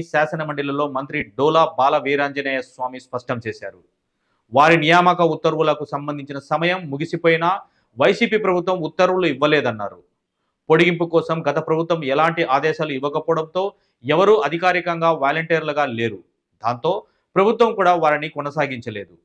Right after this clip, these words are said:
వాలంటీర్ల దురదృష్టం ఏంటంటే వారి కోసం వైసీపీ కూడా పోరాడడం లేదు. ప్రభుత్వం వాలంటీర్లను కొనసాగించలేదు. వారికి తమ మద్దతు ఉంటుందని వైసీపీ నేతలు కూడా చెప్పడం లేదు. వాలంటీర్లను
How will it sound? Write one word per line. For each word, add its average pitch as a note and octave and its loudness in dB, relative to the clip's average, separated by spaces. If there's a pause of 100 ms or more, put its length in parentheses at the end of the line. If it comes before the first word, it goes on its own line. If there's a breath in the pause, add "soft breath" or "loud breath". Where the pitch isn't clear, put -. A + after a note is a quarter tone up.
(280)
వాలంటీర్ల G#3+ 4 (100)
దురదృష్టం F#3+ 0
ఏంటంటే C3+ -4 (520)
వారి E3+ 4
కోసం G3+ 0 (100)
వైసీపీ G#3+ 0
కూడా G3 2 (140)
పోరాడడం D#3+ 4
లేదు. G#2 -4 (640)
ప్రభుత్వం E3+ 2 (100)
వాలంటీర్లను D#3+ 0
కొనసాగించలేదు. C#3 -4 (880)
వారికి E3+ 2 (180)
తమ D#3+ 0
మద్దతు F#3+ 0 (120)
ఉంటుందని E3 -2 (100)
వైసీపీ E3 -2
నేతలు D3+ -4
కూడా C#3+ 0 (100)
చెప్పడం B2 -2
లేదు. F2+ -12 (840)
వాలంటీర్లను D#3 4